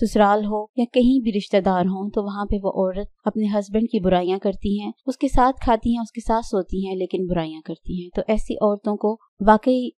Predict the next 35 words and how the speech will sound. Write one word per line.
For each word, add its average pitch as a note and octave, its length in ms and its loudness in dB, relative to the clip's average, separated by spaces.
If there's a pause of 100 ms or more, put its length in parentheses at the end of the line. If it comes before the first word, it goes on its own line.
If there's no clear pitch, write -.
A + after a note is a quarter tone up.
(140)
कुछ G#3 180 0
ख्याल F#3 300 6
करना F3 260 -2
चाहिए F3 480 -6
कि A#3 80 -2
वो F#3 320 -6
इस G#3+ 140 -2
तरह G3+ 200 4
की G3+ 140 -2
हरकतें G3 460 -2
छोड़ E3+ 300 0
दें। E3+ 120 -2
ये F#3+ 140 0
बातें F#3+ 320 0
घर G3+ 180 2
बसाने E3+ 400 -2
वाली E3 240 -4
नहीं E3+ 320 -6
होती। - 420 -8
उम्मीद B3+ 240 2
है C#4 120 4
कि D4 120 -2
मैंने C#4 240 -2
वो C#4 120 -2
तमाम B3+ 380 0
बातें F#3 260 0
आपके F3 180 -4
साथ F3 160 -2
शेयर F3 260 -2
की F#3+ 300 -6
हैं G3 100 -12
जो G3+ 120 -10
कि G#3 180 -6
एक G#3 140 -12
औरत G#3+ 360 2